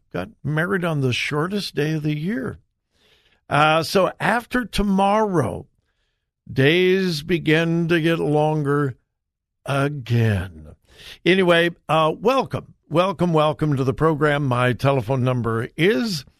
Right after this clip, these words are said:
eight seven seven Bob Live, eight seven seven, two six two, five four eight three. Lots of updates today to begin. Uh,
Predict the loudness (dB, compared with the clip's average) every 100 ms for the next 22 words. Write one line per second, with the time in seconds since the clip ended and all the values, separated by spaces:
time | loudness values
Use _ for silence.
0 | _ _ _ 0 2 2 0 0 0 -2
1 | -2 0 2 2 2 -2 2 2 2 0
2 | 0 2 2 0 0 -2 -2 0 0 -2
3 | -2 0 0 0 -2 -2 0 2 2 0
4 | -2 -8 _ _ _ _ _ 0 2 2
5 | 2 0 -2 -2 2 4 2 -2 -4 -6
6 | -6 0 0 0 0 0 2 0 -4 -4
7 | -2 0 0 -2 -4 0 0 0 -4 -12
8 | _ _ _ _ _ _ _ _ _ _
9 | _ _ _ _ _ 0 4 2 2 0
10 | 0 0 0 -2 -2 -2 -2 -6 -12 -14
11 | -16 _ _ _ _ _ -20 _ -2 0
12 | 0 0 -2 -4 -4 -2 0 2 2 0
13 | -6 _ _ -20 _ _ _ _ 0 2
14 | 2